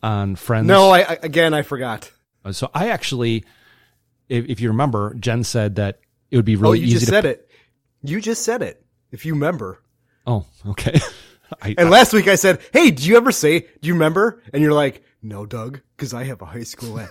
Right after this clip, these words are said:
Speaker 2: <laughs> a diploma."
Speaker 1: Do you remember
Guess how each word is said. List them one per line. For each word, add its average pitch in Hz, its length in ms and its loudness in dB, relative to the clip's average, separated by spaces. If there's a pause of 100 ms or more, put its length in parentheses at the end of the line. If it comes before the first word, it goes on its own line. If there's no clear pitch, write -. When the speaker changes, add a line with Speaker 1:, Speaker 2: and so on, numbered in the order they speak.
(140)
Speaker 2:
<laughs> - 120 -20
a 110 80 -18
diploma." 127 480 -8 (4000)
Speaker 1:
Do 107 80 -8
you 107 80 0
remember 131 400 0